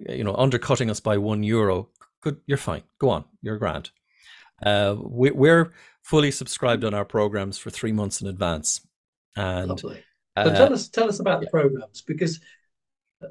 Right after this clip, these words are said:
Speaker 2: obviously you're in Ireland, but
Speaker 1: Yep.
Speaker 2: also we have a, we've got an update. I don't know if you're allowed to share it, but
Speaker 1: Oh, yeah,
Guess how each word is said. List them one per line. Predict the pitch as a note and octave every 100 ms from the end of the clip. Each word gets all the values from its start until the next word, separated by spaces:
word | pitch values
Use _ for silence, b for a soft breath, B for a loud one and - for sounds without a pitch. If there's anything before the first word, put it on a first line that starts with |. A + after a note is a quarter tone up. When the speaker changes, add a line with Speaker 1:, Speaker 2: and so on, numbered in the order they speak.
| -
Speaker 2:
obviously | E3 - D#3 C#3+
you're | C#3 C#3 C3+
in | C3+
Ireland, | C#3+ C3+ C#3 E3+ E3
but | - C#3+
Speaker 1:
Yep. | D#3+
Speaker 2:
also | - -
we | C#3
have | C#3+ C#3
a, | D#3+ E3
we've | D3 -
got | - C#3+ D3+
an |
update. | D#3 - D3 D#3
I | D3
don't | D#3
know | C#3+
if |
you're | D#3
allowed | C3+ C3+
to | -
share | - D#3 G3
it, | -
but | - -
Speaker 1:
Oh, | A4+
yeah, | F4+